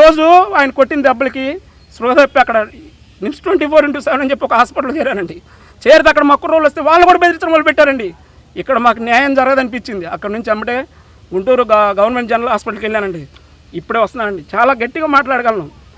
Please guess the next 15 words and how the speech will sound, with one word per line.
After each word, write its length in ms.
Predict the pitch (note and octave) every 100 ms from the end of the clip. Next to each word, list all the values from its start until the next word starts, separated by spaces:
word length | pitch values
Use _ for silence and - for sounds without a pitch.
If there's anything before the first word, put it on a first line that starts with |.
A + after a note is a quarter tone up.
| - _ -
మానసికంగా 580 | B3 A#3+ F4+ C#4 D4+ G#3+
బాధ, 120 | A#3 A#3 A#3+
ఆత్మాభిమానం 480 | - E4 D4+ C#4 C4+
దెబ్బతిన్నది. 440 | C#4+ D4+ D4 C4 D#3+ - - - A3+
ఈ 20 | C4+ C4
మూడు 160 | D#4
రోజులు 160 | D#4+ D#4 D#4
మానసిక 280 | D#4 E4+ C#4+
క్షోభ 180 | - D#4
అనుభవిస్తున్నా. 400 | D4+ D4+ - C#4 C#4 A#3
నాకు 140 | A3+
ఈ 20 | A#3
రాజకీయాలు 360 | B3+ B3 D4 B3+
అవసరమా? 300 | B3 C4 A#3+ G#3+ - _ _ _
నా 60 | -